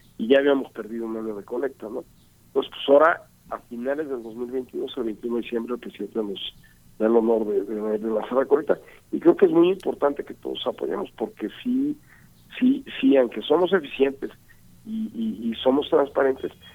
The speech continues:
sí requerimos recursos económicos para poder dar todos estos servicios, porque por más que tengamos la gente que son los voluntarios, y, y son, son el pilar de la institución, si no tenemos recursos para comprar los insumos, para, eh, tener ambulancias, para tener equipo médico, para,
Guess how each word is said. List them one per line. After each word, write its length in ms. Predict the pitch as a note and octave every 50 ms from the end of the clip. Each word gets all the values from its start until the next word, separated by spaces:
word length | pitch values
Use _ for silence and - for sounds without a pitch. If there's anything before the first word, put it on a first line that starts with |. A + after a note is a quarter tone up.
| - - - - -
sí 100 | F3+ G3
requerimos 500 | G3 G#3 G3+ - E3+ D#3 D3+ D#3+ D3+ C#3+
recursos 400 | B2+ - - A#2 - - - C3+
económicos 480 | - - A#2 A#2+ B2+ C3+ - - - -
para 180 | - A#2+ G2+ F#2
poder 440 | - - A2 G#2+ A#2 C3 C#3 C3+ B2+
dar 160 | C3 - - - -
todos 200 | - - - -
estos 200 | C#2 - - -
servicios, 380 | - A2 F#2+ G2 G2 G2+ G2 - -
porque 260 | B2 G#2+ - A#2 G#2+ - - - - - - - -
por 120 | A#2 A#2+
más 200 | B2+ D3 D3 C#3+
que 100 | - -
tengamos 460 | - - C3+ B2+ C3 C3+ C#3+ C3 B2+ B2+
la 80 | A#2+
gente 580 | - - - B2+ A#2+ A#2 - - B2 A#2 A2+ A2+
que 120 | - A2+ G#2
son 220 | - - A#2 A2+
los 100 | A2 G2+
voluntarios, 560 | G#2 G#2 G#2 G#2 G#2 - - - - - - - - - _ - - - - - - -
y, 280 | A2 G#2 A#2 B2 B2
y 40 | A2+ - - -
son, 160 | B2+ A#2+ B2
son 220 | - C3 C3 C3
el 100 | C3 B2
pilar 300 | - - A2 A2 A#2 A#2
de 80 | A#2 B2
la 60 | A#2+
institución, 380 | A#2 - - - - E3 D#3+ - - - - - - - -
si 80 | C3+ C3
no 160 | C#3 D#3+ D#3+
tenemos 340 | - E3+ D3+ D3+ D#3+ D#3 C#3+
recursos 320 | B2 - C#3 C3 - - -
para 120 | B2 G#2+ G2
comprar 320 | - G#2 F#2+ B2 B2 A#2+ A#2+
los 140 | A#2+ - -
insumos, 440 | G#2 F#2+ - B2+ B2 B2 B2 A#2 -
para, 280 | - A#2+ G#2 F#2 E2+ - - _ _ _ _ _ _ _ -
eh, 80 | A#2+ G#2
tener 320 | - - A#2+ A#2 B2 A#2+
ambulancias, 560 | A#2+ A#2 A2 G#2+ G#2+ B2 B2+ B2 - D3+ B2+ -
para 380 | - - G#2 G2 F#2+ F#2+ G2+
tener 280 | G2 - A2 A2+ A#2 A2+
equipo 320 | G#2+ - A#2 A2 - A2+
médico, 460 | G#2+ A2 A2+ A#2+ B2 A#2+ - - A#2
para, 320 | G#2 - A#2 G#2 G2 G2